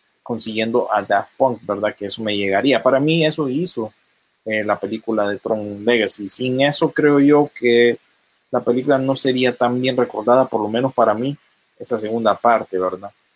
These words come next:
Pero con esa inclusión de Daft Punk, para mí pegó y la estética está ahí. Lo único donde falla es en el, en el libreto y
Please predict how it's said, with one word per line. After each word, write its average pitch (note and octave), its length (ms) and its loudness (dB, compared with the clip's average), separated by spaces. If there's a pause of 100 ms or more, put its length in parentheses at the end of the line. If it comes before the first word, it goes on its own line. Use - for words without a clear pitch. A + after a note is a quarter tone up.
(160)
Pero A#2 400 4
con A2 180 -2
esa A2+ 220 0
inclusión C3 480 -2
de G#2+ 100 -4
Daft A2+ 300 -2
Punk, F#3 240 0
para A2 220 2
mí A#2+ 160 -2
pegó A#2+ 520 2
y G#2 240 -4
la G2 100 -4
estética E3 720 0 (500)
está A2 260 -2
ahí. A#2 400 0
Lo A2+ 140 0
único C3 520 -2
donde B2+ 380 -4
falla C#3+ 480 2
es B2+ 100 0
en C#3 180 -4
el, B2+ 540 -8
en A#2+ 160 -14
el A2+ 360 -10
libreto D#3 800 -2
y B2 380 -2